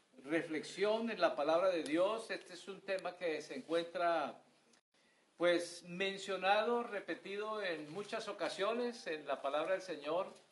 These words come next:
Y a su vez es algo que todos los hombres y mujeres de Dios en la Biblia experimentaron también. Esto es sobre la tentación. Vamos a, a,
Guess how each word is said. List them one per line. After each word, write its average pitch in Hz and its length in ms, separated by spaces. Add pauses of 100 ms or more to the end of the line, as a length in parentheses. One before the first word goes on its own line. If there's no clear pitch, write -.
(340)
Y 190 140
a 214 80
su 240 160
vez 214 340
es 226 200
algo 170 320
que 190 180
todos 175 340
los 175 280
hombres 180 360
y 196 40
mujeres 160 360
de 175 120
Dios 151 240
en 180 100
la 160 80
Biblia 170 300
experimentaron 147 760
también. 131 480 (720)
Esto 175 480
es 185 240
sobre 190 520
la 151 260
tentación. 185 1040 (560)
Vamos 202 360
a, 135 380 (580)
a, 117 440